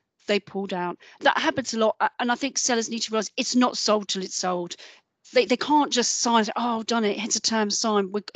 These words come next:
it's not there yet. It's not yet. So I have to say, you know, keep your foot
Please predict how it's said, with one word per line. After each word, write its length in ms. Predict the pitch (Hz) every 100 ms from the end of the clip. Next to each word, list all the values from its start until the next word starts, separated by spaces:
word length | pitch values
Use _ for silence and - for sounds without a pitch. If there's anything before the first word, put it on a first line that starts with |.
| -
it's 180 | 226 -
not 220 | 240 -
there 160 | 214 202
yet. 240 | 180 180 -
It's 160 | - 226
not 140 | 220
yet. 420 | 196 196 185 185
So 120 | - 202
I 40 |
have 140 | 226
to 60 | -
say, 140 | 220 -
you 80 | 214
know, 100 | 185 - - _
keep 220 | - 254 _ _
your 300 | 226 208 208
foot 300 | - 220